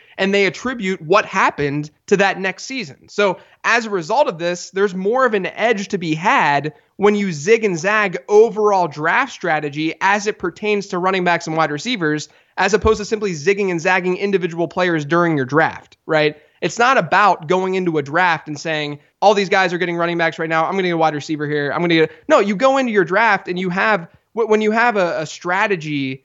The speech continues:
in mind, like zero R B, when fewer people are going zero R B, it's a lot easier to go zero R B, just naturally, because wider, your wide receivers are going to be better.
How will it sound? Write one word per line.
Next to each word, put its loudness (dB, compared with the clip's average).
in -2
mind, 0
like -6
zero 2
R 4
B, -4
when 2
fewer -2
people -2
are 2
going 2
zero 2
R 4
B, 2
it's -4
a -4
lot 4
easier -2
to -4
go 0
zero 0
R 0
B, -6
just 4
naturally, -2
because -8
wider, 2
your -2
wide 2
receivers -4
are -2
going -2
to -2
be -4
better. -4